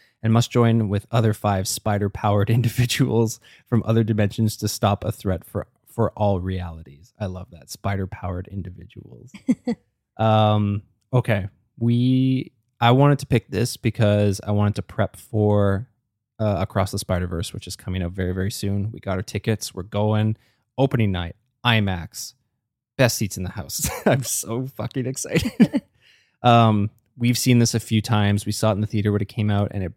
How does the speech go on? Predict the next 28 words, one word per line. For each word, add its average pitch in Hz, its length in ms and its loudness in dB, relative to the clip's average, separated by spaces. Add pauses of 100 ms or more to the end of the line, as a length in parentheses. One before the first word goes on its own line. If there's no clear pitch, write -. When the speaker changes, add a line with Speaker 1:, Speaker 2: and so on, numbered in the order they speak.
Speaker 1:
blew 101 220 -2
our 92 100 -2
minds. 82 520 -10 (760)
Speaker 2:
True. 190 220 -12 (240)
Speaker 1:
Revisiting 104 360 0 (100)
it 87 100 -4
now, 110 380 0 (340)
what - 160 -2
do 104 60 0
you 98 80 -2
think 101 260 -6
of 92 100 -8
Spider-Man 95 680 -6 (200)
Into 131 280 0
the - 100 -14
Spider-Verse? - 680 -12 (640)
Speaker 2:
I 262 60 2
think 370 340 -2
every 359 260 0
time 285 200 2
I 254 80 4
see 220 160 -2
this, 208 180 -2
I 214 60 0
like 175 200 -2
it - 100 -12
more. 214 500 -6 (880)
Although 208 760 4